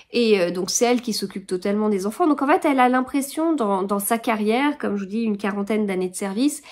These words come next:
elle a l'impression d'avoir eu énormément d'enfants, et pas les siens.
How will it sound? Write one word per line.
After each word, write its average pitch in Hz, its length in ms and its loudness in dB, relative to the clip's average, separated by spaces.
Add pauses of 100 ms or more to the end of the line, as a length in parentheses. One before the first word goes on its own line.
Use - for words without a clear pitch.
(280)
elle 240 140 4
a 247 80 8
l'impression 240 340 2
d'avoir 220 280 2
eu 254 100 4
énormément 254 640 4
d'enfants, 247 360 2
et 254 60 2
pas 294 160 2
les 294 140 2
siens. 330 340 -2